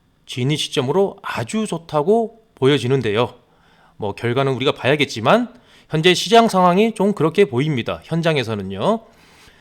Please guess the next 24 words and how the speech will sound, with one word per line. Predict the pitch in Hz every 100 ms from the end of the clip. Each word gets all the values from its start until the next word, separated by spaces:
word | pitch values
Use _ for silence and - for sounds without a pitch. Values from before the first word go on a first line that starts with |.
| - -
앞에 | - 131 202 208
말씀드린 | 196 190 190 202 202 196 196
거래에 | - 113 131 180 202
의한 | 202 147 165 165
가격 | 117 151
상승은 | - 170 170 135 123 156 82 - _ _ _
제일 | - 127 175 208
밑바닥 | 147 165 220 226 220
매물이 | 208 202 196
거래되면서 | 190 147 156 147 143 143 202 220 - _ _ -
자연스레 | - 151 226 247 240 214 170 - -
최저가 | - 226 247 247 233
매물의 | 220 202 185 180
가격이 | 170 - 143 131 95
올라가게 | - 117 202 254 240 214
되는 | 170 143
걸 | 113
말합니다. | 101 98 95 110 - _ _ _
뭐, | 180 190 156
예를 | 190 208
들어 | 156 117 190
최저가 | - 240 247 240
매물이 | 226 202 190
구억이고 | - 143 175 151 113 92